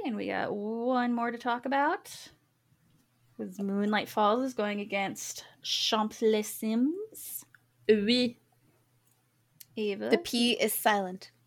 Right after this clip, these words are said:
Speaker 1: Yes.
Speaker 2: Champs?
Speaker 3: And so's the,
Speaker 1: Champs.
Speaker 3: so's the S. Champs.
Speaker 2: Champs.
Speaker 3: So, Champs Les Sims
Speaker 2: Uh, oui.
Speaker 3: is also, uh, a neighborhood of,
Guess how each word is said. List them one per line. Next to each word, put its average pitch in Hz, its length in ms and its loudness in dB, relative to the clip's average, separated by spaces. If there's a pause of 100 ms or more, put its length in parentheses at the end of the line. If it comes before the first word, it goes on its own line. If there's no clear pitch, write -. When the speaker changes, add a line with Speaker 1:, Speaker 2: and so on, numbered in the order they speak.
(120)
Speaker 1:
Yes. - 220 -12
Speaker 2:
Champs? 285 580 6 (260)
Speaker 3:
And 214 160 4
so's 226 280 8
the, 220 180 6
Speaker 1:
Champs. 254 160 6
Speaker 3:
so's 214 140 8
the 208 180 6
S. - 460 6
Champs. 208 340 2 (560)
Speaker 2:
Champs. 254 580 4 (420)
Speaker 3:
So, 233 500 12
Champs 427 340 12
Les 415 100 10
Sims 302 720 6 (300)
Speaker 2:
Uh, 262 160 12
oui. 247 140 8
Speaker 3:
is 247 560 12 (120)
also, 262 640 10 (100)
uh, 208 560 12
a - 60 10
neighborhood 214 360 8
of, 196 840 8